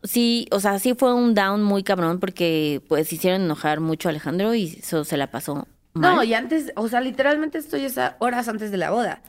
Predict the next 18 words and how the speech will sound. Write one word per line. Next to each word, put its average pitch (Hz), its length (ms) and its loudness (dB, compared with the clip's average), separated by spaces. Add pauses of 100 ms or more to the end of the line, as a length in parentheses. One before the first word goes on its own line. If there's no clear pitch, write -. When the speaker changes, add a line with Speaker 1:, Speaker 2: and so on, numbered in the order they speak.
(180)
Speaker 1:
Sí. 202 320 0
Speaker 2:
Aparte, 262 340 0
mientras 226 340 -2
Eliana 254 300 0
estaba 277 240 0
en 277 100 -2
sus 233 140 -8
fotos 214 260 -4
tratando 214 400 -2
de 226 60 -2
fingir 196 480 -6
que 196 140 -2
no 190 120 -2
se 233 80 -6
la 208 100 -2
llevaba 180 280 2
la 185 120 0
chingada, 170 500 -2